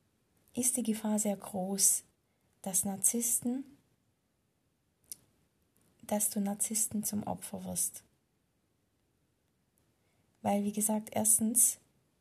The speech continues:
hast du in deiner Kindheit diese Rolle schon gespielt, miterlebt.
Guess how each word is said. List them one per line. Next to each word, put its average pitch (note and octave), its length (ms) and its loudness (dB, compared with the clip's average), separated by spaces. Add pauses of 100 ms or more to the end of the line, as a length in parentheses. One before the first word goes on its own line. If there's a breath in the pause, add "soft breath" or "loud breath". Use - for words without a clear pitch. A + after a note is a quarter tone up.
(360)
hast - 340 2
du A3 260 -4 (300)
in G#3 80 -4
deiner G3 220 -4
Kindheit A#3 720 -6 (1200 loud breath)
diese G3+ 300 -2
Rolle F#3+ 300 -2
schon F3 520 0
gespielt, G3+ 720 -4 (1700)
miterlebt. G#3 800 -6